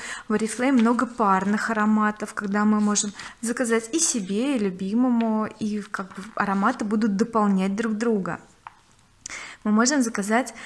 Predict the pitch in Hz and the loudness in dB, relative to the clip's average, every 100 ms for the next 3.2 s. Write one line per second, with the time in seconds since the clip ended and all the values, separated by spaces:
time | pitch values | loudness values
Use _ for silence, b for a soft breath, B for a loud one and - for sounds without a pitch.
0 | B - 233 240 220 220 185 185 226 302 | B -2 2 2 0 -2 -2 0 0 0
1 | 262 190 185 B B B - _ - - | 0 0 -4 B B B -20 _ -4 0
2 | 214 214 190 214 294 - - - 233 196 | 2 2 2 0 0 0 2 4 2 2
3 | 175 | 0